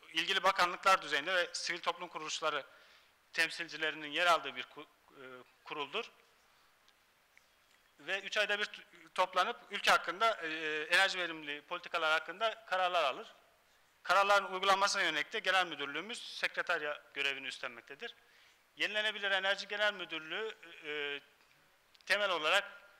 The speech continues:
teşvik, izleme, bilinçlendirme, e, enerji yönetim, e, yöneticisi eğitimleri düzenlemektedir.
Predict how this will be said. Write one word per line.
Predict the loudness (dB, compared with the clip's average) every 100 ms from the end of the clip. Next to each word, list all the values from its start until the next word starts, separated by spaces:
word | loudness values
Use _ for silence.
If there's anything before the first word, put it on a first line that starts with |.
| _ -6
teşvik, | -2 0 -2 -6 -14 -10
izleme, | -8 -4 -2 -2 -4
bilinçlendirme, | -6 -2 -2 -2 -4 -2 -4 -8 -20 _ _ _ _ _ _ -8
e, | -4 -2 -4 -8 -16 _ _ -4
enerji | 2 4 4 2 -2 -4 -8 _ _ _ _ -20
yönetim, | -10 -2 0 0 -4 -12 -20 _ -20 -20 -18
e, | -18 -16
yöneticisi | -2 0 2 0 -2 -4
eğitimleri | 2 2 2 -2 -4 -6 -6 -10 _ _ _ _ -6
düzenlemektedir. | 0 2 2 0 -2 -4 -4 -6